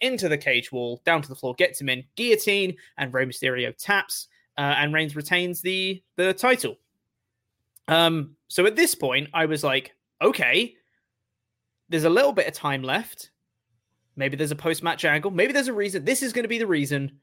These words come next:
why it was moved to SmackDown." Cage lifts up.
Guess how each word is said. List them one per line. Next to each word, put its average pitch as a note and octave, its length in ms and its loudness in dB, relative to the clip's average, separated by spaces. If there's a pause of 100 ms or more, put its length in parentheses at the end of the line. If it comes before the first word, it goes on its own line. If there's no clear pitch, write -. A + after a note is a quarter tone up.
(420)
why B2 280 0
it A2+ 220 0
was A#2 200 -10
moved A#3+ 300 -2
to A#3 40 0
SmackDown." A#2 600 -4 (1040)
Cage C#3 320 0
lifts D3 220 2
up. F3+ 280 2